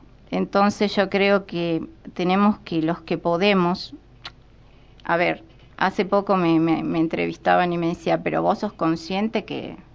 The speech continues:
vos no vas a cambiar el mundo". Obvio, obvio que no.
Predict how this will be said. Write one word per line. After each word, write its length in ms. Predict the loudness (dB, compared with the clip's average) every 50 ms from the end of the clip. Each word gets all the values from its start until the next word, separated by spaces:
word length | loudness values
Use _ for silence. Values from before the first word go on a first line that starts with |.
| -20 -20 -20 -20 -20 -20 -12
vos 200 | -4 -2 0 2
no 140 | 2 2 2
vas 180 | 0 0 -2 -2
a 60 | -2
cambiar 300 | -2 0 0 0 0 0
el 80 | -2 -2
mundo". 240 | -2 -4 -4 -2 0
Obvio, 380 | 2 2 2 2 0 -2 -4 -8 -14 -20 -20 -20 -20 -20 -20 -20 -20 -20 -20 -20 -20 -20 -20 -20 -16 -2
obvio 280 | 0 2 2 4 2 2
que 100 | 2 0
no. 140 | 0 0